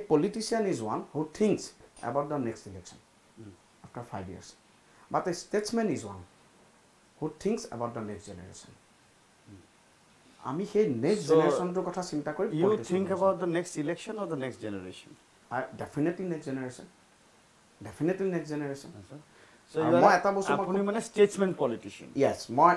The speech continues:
Speaker 1: মই নিজকে ভাল পাওঁ যে মই এজন খুব ভাল, আমি পলিটিচিয়ান হ'ব লাগে। মোৰ জীৱনত কেইজনমান আদৰ্শ ব্যক্তি আছে। বাজপেয়ীজীটো আছেই, আজিৰ দিনত মই, মই মাননীয় মোদী ডাঙৰীয়াক ফ'ল' কৰোঁ বা আমাৰ সকলো হেৰিকে আছে, আজি মুখ্যমন্ত্ৰী ডাঙৰীয়া। কিন্তু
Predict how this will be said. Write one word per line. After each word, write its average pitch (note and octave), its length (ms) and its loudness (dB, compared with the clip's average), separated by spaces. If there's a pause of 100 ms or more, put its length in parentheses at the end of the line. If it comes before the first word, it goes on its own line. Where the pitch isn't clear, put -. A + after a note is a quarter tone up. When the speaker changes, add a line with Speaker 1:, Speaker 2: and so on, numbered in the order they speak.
Speaker 1:
মই D#3+ 160 8
নিজকে D#3+ 280 4
ভাল A2+ 280 -2
পাওঁ F3+ 140 -4 (140)
যে C#3+ 60 -4
মই C3+ 160 -4
এজন C#3 140 -8 (140)
খুব - 100 -10 (120)
ভাল, B2+ 220 -8 (140)
আমি B2 240 -8
পলিটিচিয়ান A#2 460 -8
হ'ব A2 200 -8
লাগে। G#2+ 200 -10 (800)
মোৰ G3 160 0
জীৱনত G3 320 0
কেইজনমান F3 400 -2
আদৰ্শ A#2+ 340 -4
ব্যক্তি G#2 360 -12
আছে। - 200 -18 (1200)
বাজপেয়ীজীটো A2+ 560 -10
আছেই, D#3+ 360 -6
আজিৰ A2 260 -8
দিনত A#2+ 200 -8
মই, B2 220 -6
মই A2 340 -10
মাননীয় A2+ 240 -8
মোদী A2 280 -8
ডাঙৰীয়াক A2+ 460 -6
ফ'ল' A2 300 -8
কৰোঁ G#2 240 -8 (260)
বা A2+ 140 -10
আমাৰ C3 200 -8 (240)
সকলো - 320 -16
হেৰিকে C#3+ 240 -6
আছে, B2 280 -8 (420)
আজি A2 140 -6
মুখ্যমন্ত্ৰী A2 500 -6
ডাঙৰীয়া। - 320 -14
কিন্তু G#3 280 -6